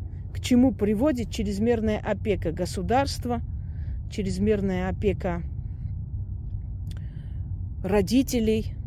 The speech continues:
золотое детство. Они были детьми, э, у которых было очень многое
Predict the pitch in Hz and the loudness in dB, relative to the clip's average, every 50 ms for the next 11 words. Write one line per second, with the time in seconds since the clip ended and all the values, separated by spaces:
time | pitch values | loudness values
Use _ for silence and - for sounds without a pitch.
0 | - - - - - - 196 170 202 240 240 247 240 - 262 254 233 220 202 165 | -6 -4 -4 -4 -4 -4 2 6 8 10 10 10 8 8 8 8 8 8 8 6
1 | - 214 233 247 240 - - - 214 202 190 196 - - - - - - - - | 6 6 6 6 6 4 0 -2 0 0 0 0 -2 -6 -8 -8 -8 -8 -8 -6
2 | - - - - - - - - - - - - - - - - - - - - | -6 -6 -6 -6 -6 -6 -6 -6 -6 -6 -6 -6 -6 -8 -8 -8 -8 -8 -8 -8
3 | - - - - - - - 202 226 254 294 254 208 254 254 233 240 202 180 202 | -8 -8 -6 -6 -6 0 4 8 10 10 10 10 8 8 6 6 6 6 4 4
4 | 233 - - 226 262 302 349 370 - - - - - - - - - - - - | 4 4 4 4 6 6 6 4 2 0 -4 -6 -6 -6 -4 -4 -4 -4 -4 -6
5 | - - - - - - - - - - - - - - - 185 180 180 180 180 | -6 -6 -6 -6 -6 -6 -6 -6 -6 -6 -6 -6 -6 -6 -4 -4 -2 -2 -2 -2
6 | 180 - - - - - - - - - - - - - - - - - - - | -2 -2 -4 -6 -6 -6 -6 -6 -6 -6 -6 -8 -8 -8 -8 -8 -8 -8 -8 -8
7 | - - - 220 208 - 262 247 233 202 190 226 233 226 214 208 202 220 226 - | -6 -4 0 0 2 4 4 4 4 4 6 6 8 8 8 8 8 6 4 4
8 | - 240 226 226 220 226 220 196 170 165 180 160 147 147 170 | 4 4 4 6 6 6 4 4 4 4 2 2 2 2 -2